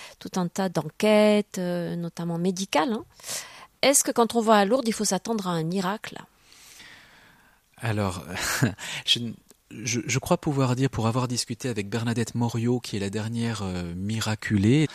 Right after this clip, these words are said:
Speaker 2: elle n'est pas venue à Lourdes, elle, pour être guérie. Et
Speaker 1: Elle
Speaker 2: elle
Speaker 1: souffrait d'une maladie incurable, hein.
Speaker 2: Exactement. Et elle n'est pas venue pour ça. Et je crois peut-être, euh, c'est le secret de chacun, peut-être que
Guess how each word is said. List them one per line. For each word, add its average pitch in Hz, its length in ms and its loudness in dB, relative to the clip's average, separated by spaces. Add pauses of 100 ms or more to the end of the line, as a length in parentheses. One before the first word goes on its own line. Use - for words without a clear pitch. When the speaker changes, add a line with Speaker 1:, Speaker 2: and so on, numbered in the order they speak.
(600)
Speaker 2:
elle 120 240 0
n'est 120 180 2
pas 160 200 -2
venue 135 280 0
à 107 80 2
Lourdes, 127 320 -2
elle, 127 140 -2
pour 107 220 -10
être 104 180 -8
guérie. 95 380 -10 (560)
Et 113 60 -4
Speaker 1:
Elle 107 80 4
Speaker 2:
elle 208 80 8
Speaker 1:
souffrait 240 320 2
d'une 233 160 2
maladie 208 340 4
incurable, 180 600 -2
hein. 90 60 4
Speaker 2:
Exactement. 104 460 0 (220)
Et 98 180 -6
elle 104 140 -4
n'est 107 80 0
pas 143 160 2
venue 123 340 0
pour 110 220 -8
ça. - 240 -4 (460)
Et 98 100 -4
je 117 80 2
crois - 300 -2 (840)
peut-être, - 640 2
euh, 92 280 -8
c'est - 140 0
le 92 60 2
secret - 300 2
de - 40 2
chacun, 131 360 4
peut-être - 320 0
que 85 220 -2